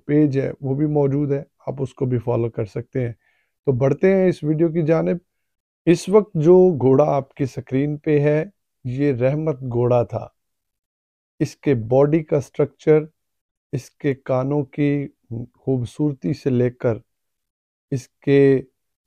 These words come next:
सुमों तक आप बॉडी का एक एक अंग देख सकते हैं कि अल्लाह पाक ने कितने खूबसूरत अंदाज से इस घोड़े को बनाया था। और ये घोड़ा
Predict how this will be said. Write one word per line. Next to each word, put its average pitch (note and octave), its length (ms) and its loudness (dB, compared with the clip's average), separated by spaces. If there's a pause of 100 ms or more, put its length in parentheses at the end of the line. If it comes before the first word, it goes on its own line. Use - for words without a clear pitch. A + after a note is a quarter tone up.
(160)
सुमों F#3 400 0
तक B2 240 -4 (720)
आप C3+ 220 2
बॉडी B2+ 500 -2
का D3 260 -4 (160)
एक D3 340 -2 (100)
एक C3+ 280 -8 (120)
अंग D3+ 220 -2
देख B2 300 -4
सकते - 340 -8
हैं A#2+ 220 -4 (600)
कि - 60 -14 (100)
अल्लाह C3+ 260 0
पाक B2+ 360 -4
ने C3+ 140 -6
कितने D3 480 -8
खूबसूरत C3 640 -4 (140)
अंदाज A#2+ 400 -2
से B2 360 -8 (240)
इस B2 160 -8 (100)
घोड़े A#2+ 260 -2
को A#2+ 160 -10
बनाया A2 400 -4
था। A#2 340 -4 (680)
और C3+ 120 2
ये C3+ 220 0
घोड़ा C3 560 -2